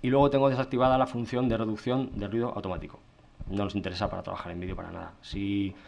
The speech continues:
eh, se genera más ruido del que deseamos en la imagen, luego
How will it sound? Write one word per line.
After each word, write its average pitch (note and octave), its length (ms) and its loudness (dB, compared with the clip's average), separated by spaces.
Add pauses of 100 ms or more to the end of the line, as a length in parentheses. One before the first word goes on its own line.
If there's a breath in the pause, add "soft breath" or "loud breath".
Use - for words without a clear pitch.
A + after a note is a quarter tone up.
(360 loud breath)
eh, F#2+ 380 0
se F#2+ 140 -6
genera A2+ 300 2
más A2 500 0
ruido G#2+ 280 4
del G2+ 120 2
que G#2 120 -2
deseamos G#2 680 0
en G2+ 100 -10
la G2 80 -4
imagen, A2 360 -2
luego G#2 320 -2